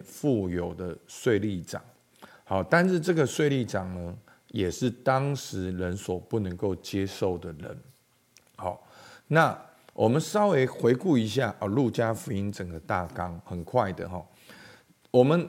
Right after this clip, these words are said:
透过路加福音呢，第一到第四章呢，我们透过不同的人对耶稣诞生的反应、预言，我们可以知道耶稣基督，好，他诞生的目的跟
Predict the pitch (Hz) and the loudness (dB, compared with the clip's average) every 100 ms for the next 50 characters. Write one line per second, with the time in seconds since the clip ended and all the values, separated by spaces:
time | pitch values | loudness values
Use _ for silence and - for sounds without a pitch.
0 | - - 214 208 202 175 170 160 151 120 | -6 -2 0 6 6 8 8 8 6 4
1 | 120 131 113 104 104 - 151 165 165 160 | 2 4 2 2 -2 -4 0 2 2 4
2 | 117 123 110 117 98 101 98 92 87 90 | 2 2 -4 -4 -2 -2 0 -2 -4 -6
3 | - 92 95 104 - 151 151 135 - 185 | -6 -2 -2 -4 0 2 4 0 0 -2
4 | - 113 98 95 87 87 87 95 - 123 | -2 -6 -4 -2 0 -2 -2 -4 0 2
5 | 120 123 120 117 110 - - 127 98 90 | 2 0 0 -4 -4 -6 2 2 2 -4
6 | - 107 101 95 90 - - 98 92 90 | -4 -2 -2 -4 -6 -12 -4 -4 -2 -2
7 | 139 104 - - _ _ 165 139 98 92 | -2 -2 -8 -20 _ _ 2 4 4 2
8 | 85 - - - _ 98 95 95 147 113 | -2 -8 -14 -20 _ -4 -2 2 4 4
9 | - 123 139 120 - 117 123 - 135 127 | 0 0 2 2 2 2 2 2 -2 0
10 | 120 113 117 110 - - _ _ - 98 | -2 0 0 -2 -4 -20 _ _ -6 -4
11 | 104 113 - 139 107 92 107 104 98 131 | 0 0 2 2 2 0 -2 -2 0 0
12 | 131 95 117 101 92 98 98 | 2 0 0 -2 0 -2 -2